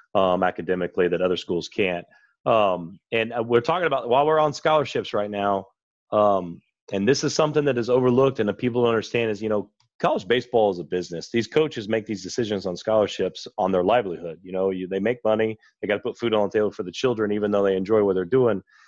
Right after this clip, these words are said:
You know, explain to the parents, uh, about scholarships, you know, how they are not promised for four years, how some institutions may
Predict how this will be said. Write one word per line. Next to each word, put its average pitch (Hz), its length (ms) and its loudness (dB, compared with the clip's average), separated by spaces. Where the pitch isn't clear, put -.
You 107 40 0
know, 104 220 2
explain 180 420 0
to 185 60 0
the 165 80 -4
parents, 151 640 -2
uh, 117 380 2
about 117 260 -2
scholarships, 131 800 -2
you 123 120 -4
know, 107 140 4
how 117 200 0
they 117 160 4
are 104 140 0
not 113 240 -2
promised 120 260 -2
for 120 100 -10
four 123 240 -2
years, 127 380 2
how 123 140 0
some 160 280 0
institutions 135 640 -4
may 147 340 0